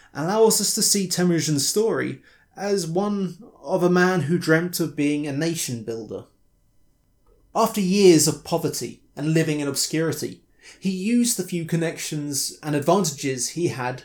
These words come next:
to be recognized as a legitimate tribal leader.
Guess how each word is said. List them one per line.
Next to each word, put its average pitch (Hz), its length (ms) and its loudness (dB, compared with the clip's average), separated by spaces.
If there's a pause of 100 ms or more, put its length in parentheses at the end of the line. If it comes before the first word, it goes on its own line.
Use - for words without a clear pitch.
(100)
to - 100 -8
be 156 120 -2
recognized 160 720 -2
as 151 240 -4
a 147 180 -4
legitimate 143 560 -4
tribal 113 380 -10
leader. 135 460 -2